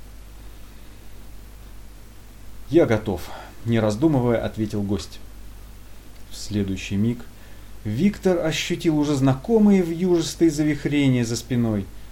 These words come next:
Затем его внутреннюю составляющую плавно подхватило и начало уносить в пропасть с сумасшедшим ускорением.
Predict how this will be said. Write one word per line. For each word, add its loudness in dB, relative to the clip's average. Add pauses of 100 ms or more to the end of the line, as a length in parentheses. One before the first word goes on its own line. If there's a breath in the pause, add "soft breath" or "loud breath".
(120)
Затем 0
его 2
внутреннюю 2
составляющую 0 (140)
плавно 4
подхватило 2 (560 loud breath)
и 0
начало 4
уносить 2
в -10
пропасть 2
с -8
сумасшедшим 2
ускорением. 2